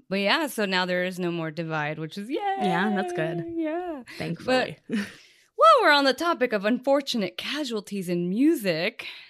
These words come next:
Speaker 1: which I nonchalantly
Speaker 2: <laughs>
Speaker 1: make that statement, <laughs>
Speaker 2: <laughs>
Speaker 1: have you heard of the twenty-seven Club?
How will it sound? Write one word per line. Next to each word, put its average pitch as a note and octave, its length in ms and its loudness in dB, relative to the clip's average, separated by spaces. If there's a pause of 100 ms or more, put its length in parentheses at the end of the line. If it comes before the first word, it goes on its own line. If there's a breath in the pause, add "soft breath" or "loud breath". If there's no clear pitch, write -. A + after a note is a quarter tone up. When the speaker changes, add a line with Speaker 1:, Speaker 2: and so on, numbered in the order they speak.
(340 loud breath)
Speaker 1:
which F3+ 240 -8
I F3+ 100 0
nonchalantly F3 1040 -2
Speaker 2:
<laughs> - 140 4
Speaker 1:
make D#3+ 200 -6
that E3+ 300 -6
statement, G3 640 2
<laughs> D4+ 1040 6
Speaker 2:
<laughs> - 20 -20
Speaker 1:
have A3+ 160 0
you C4+ 100 -2
heard C#4+ 140 -2
of C#4 80 -8
the C#4 80 -10
twenty-seven A3 540 -8
Club? - 220 -14